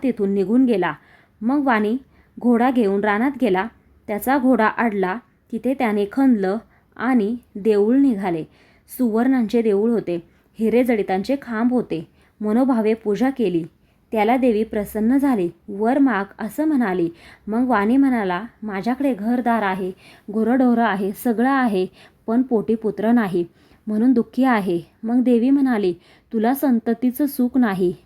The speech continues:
मी तुला वर देते. अल्प आयुष्य जर पुत्र घेतला तर गुणी मिळेल आणि दीर्घ आयुष्य घेतला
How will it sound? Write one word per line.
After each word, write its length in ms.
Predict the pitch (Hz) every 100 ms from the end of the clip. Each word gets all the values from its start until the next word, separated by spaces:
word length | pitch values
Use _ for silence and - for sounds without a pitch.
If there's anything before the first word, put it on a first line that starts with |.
| 208
मी 160 | 233
तुला 240 | 269 247 233
वर 240 | 196 208
देते. 380 | 196 175 180 170 _ _ _ -
अल्प 260 | 233 254
आयुष्य 500 | 262 226 226 - 247
जर 260 | 202 226 226 -
पुत्र 300 | - 262 269
घेतला 440 | 233 196 - 180 202 - - _
तर 100 | 262
गुणी 300 | 262 233 233
मिळेल 360 | 254 208 185 175 - _ -
आणि 160 | 208
दीर्घ 240 | 196 240 277
आयुष्य 440 | 277 208 208 233
घेतला 440 | 208 196 185 196